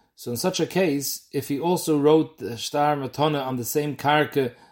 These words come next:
that was gechasmit biyoim aleph to somebody else, so the person who's gechasmit on leil beis, but his shtar says yoim, was nichtav yoim, so it also says yoim aleph. So two people are gonna be motzi a shtar,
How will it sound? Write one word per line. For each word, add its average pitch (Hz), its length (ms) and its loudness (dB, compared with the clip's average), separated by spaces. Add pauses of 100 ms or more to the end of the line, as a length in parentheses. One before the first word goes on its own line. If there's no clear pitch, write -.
that 123 100 -4
was 120 120 -4
gechasmit 135 640 0
biyoim 127 400 0
aleph 135 380 4
to 110 100 -12
somebody 135 400 -2
else, 156 540 0 (920)
so - 160 -6
the 127 80 0
person 180 360 2
who's 156 140 2
gechasmit 160 500 0
on 143 100 -2
leil 147 220 4
beis, 123 440 0 (180)
but 127 140 -2
his 170 180 2
shtar 165 300 4
says 143 580 2
yoim, 147 300 4
was 131 160 0
nichtav 156 300 -2
yoim, 143 360 0
so 135 120 -4
it 135 40 0
also 151 240 0
says 135 420 -2
yoim 131 280 -2
aleph. 113 320 -2
So 113 240 -8
two 175 160 -6
people 180 280 0
are 147 40 4
gonna 139 140 -2
be 135 80 -2
motzi 156 340 0
a 151 40 4
shtar, 160 520 4